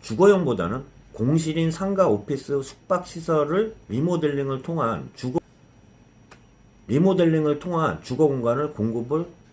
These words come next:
집중 확대하겠다는 내용인데요. 상식적으로 지금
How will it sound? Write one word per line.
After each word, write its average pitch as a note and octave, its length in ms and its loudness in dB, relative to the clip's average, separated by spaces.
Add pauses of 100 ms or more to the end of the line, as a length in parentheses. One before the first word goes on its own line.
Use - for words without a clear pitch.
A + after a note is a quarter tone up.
집중 - 380 -8
확대하겠다는 D#3+ 1040 -4
내용인데요. E2 580 -6 (420)
상식적으로 F3 800 -2
지금 B2+ 440 -4